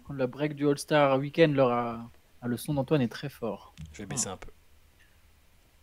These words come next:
Speaker 1: Je vais peut-être parler moins fort aussi. Ma femme m'avait déjà dit que je criais <laughs> quand je faisais des podcasts. Donc je disais,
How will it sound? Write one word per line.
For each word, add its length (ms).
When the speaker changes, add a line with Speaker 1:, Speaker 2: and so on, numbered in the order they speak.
Speaker 1:
Je 140
vais 40
peut-être 320
parler 220
moins 220
fort 240
aussi. 280
Ma 140
femme 180
m'avait 140
déjà 240
dit 100
que 60
je 60
criais 460
<laughs> 840
quand 100
je 80
faisais 180
des 100
podcasts. 540
Donc 180
je 60
disais, 400